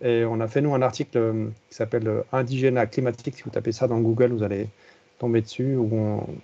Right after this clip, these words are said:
finalement, on, on résume tout ce que je viens de dire là, voire un peu plus de détails. Donc, merci pour, euh, pour ces questions. Et j'ai manqué une question. Ah oui, j'avais Noémie, pardon. Euh, parce que du coup, j'avais un,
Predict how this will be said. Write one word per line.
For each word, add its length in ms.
finalement, 560
on, 80
on 20
résume 460
tout 120
ce 40
que 140
je 340
viens 180
de 60
dire 160
là, 200
voire 220
un 40
peu 120
plus 140
de 100
détails. 340
Donc, 120
merci 260
pour, 200
euh, 80
pour 140
ces 100
questions. 480
Et 260
j'ai 220
manqué 880
une 100
question. 420
Ah 60
oui, 80
j'avais 160
Noémie, 380
pardon. 320
Euh, 100
parce 140
que 80
du 100
coup, 100
j'avais 220
un, 160